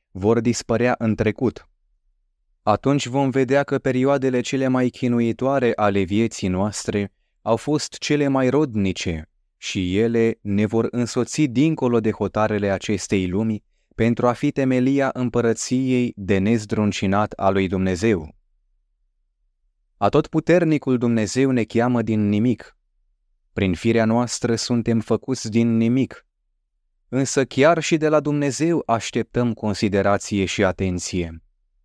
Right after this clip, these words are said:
Dintr-o dată însă, cel atotputernic se descoperă pe sine însuși într-o smerenie nemărginită.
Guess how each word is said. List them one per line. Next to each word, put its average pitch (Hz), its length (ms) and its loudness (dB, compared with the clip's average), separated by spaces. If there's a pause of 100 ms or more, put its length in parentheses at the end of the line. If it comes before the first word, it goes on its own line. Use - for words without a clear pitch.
(680)
Dintr-o 107 400 0
dată 131 360 2
însă, 123 540 -4 (260)
cel 117 220 0
atotputernic 147 960 0
se - 180 -2
descoperă 139 640 -2
pe 135 140 -4
sine 147 340 -2
însuși 151 680 -2 (300)
într-o 123 300 0
smerenie 127 800 0
nemărginită. 107 1300 -2